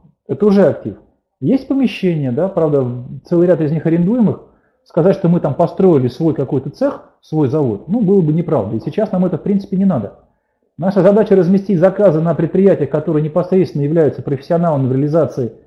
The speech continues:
производства каких-то конструкций, узлов, агрегатов, которые нам нужны, да, а не выдумывать что-то своё, велосипед. И сегодня это активно используют в своей практике. Когда, если нам понадобится в дальнейшем, да, строить какие-то свои заводы и так далее, будут на это деньги,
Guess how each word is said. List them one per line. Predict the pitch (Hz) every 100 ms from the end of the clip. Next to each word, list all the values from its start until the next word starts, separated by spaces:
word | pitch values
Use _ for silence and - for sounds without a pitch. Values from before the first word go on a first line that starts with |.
| _ _ -
производства | 156 151 175 - 123
каких-то | 156 254 -
конструкций, | 175 165 - 185 190 147 135
узлов, | 135 202 175
агрегатов, | 143 135 135 135 -
которые | 123 131 120
нам | 127
нужны, | 147 208 302 - _ _ _
да, | 147 208 233 - _ _
а | -
не | 165
выдумывать | 170 185 196 151
что-то | - 151
своё, | 131 160 147
велосипед. | 113 120 113 - 107 - _ _ _ -
И |
сегодня | 156 285 330 214
это | 190
активно | 165 254 220 175
используют | - 208 196 175
в |
своей | 160 175
практике. | 156 101 - _ _ _
Когда, | - 180 240
если | 233 233
нам | 240 208
понадобится | 247 277 262 202 -
в | 143
дальнейшем, | 180 185 147 131 123
да, | 196
строить | 202 185 160
какие-то | 147 156 143
свои | 131 151 143
заводы | 127 135 120 117
и |
так | 131 127
далее, | 117 117
будут | 131 120
на | 135
это | 143
деньги, | 180 262 214 120 -